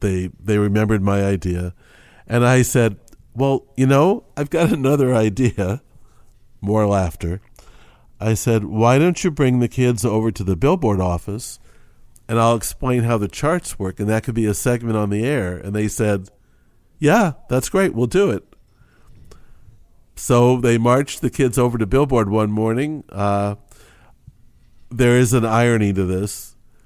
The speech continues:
The date they came over was April fourth of two thousand three.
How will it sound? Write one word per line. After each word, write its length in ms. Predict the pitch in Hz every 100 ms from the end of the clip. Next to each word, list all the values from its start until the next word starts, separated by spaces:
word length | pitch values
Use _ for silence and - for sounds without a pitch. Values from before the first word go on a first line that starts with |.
| - - _ 117
The 120 | 110
date 520 | 92 135 135 120 -
they 140 | 104 104
came 300 | 123 110 113
over 320 | 113 104 98
was 280 | 98 98 -
April 360 | 101 117 - 107
fourth 640 | - 113 98 87 - - - - _ _ _ -
of 600 | 98 95 95 87 - _ _ _ _ _
two 160 | - 120
thousand 480 | 117 107 98 98 87
three. 440 | 101 98 85 87